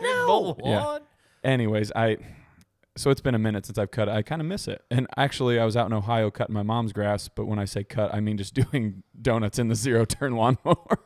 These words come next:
Speaker 1: Nice.
Speaker 3: And that was it. But yeah, I love a good gas grass <laughs> smell.
Speaker 1: Cash, grass, or gas, <laughs> baby.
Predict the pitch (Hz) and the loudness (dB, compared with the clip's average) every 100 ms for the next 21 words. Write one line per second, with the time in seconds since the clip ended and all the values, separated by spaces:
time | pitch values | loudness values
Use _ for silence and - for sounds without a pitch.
0 | - 185 - - - 139 120 120 98 101 | -4 -6 -6 -12 -10 -4 0 2 2 2
1 | 110 95 110 123 127 107 123 110 143 139 | 2 4 2 4 2 0 0 0 2 0
2 | 127 104 107 107 117 - - 104 107 123 | -2 -4 -4 -2 -2 -6 -2 0 2 0
3 | - 107 - - - 139 120 - 113 - | -2 -4 -6 -20 -4 -4 -4 -6 -8 -10
4 | - - _ _ - 107 107 - 101 107 | -16 -16 _ _ -16 -12 -12 -12 -12 -12
5 | 117 92 107 117 - - 107 - 175 | -12 -14 -12 -12 -14 -12 -12 -12 -12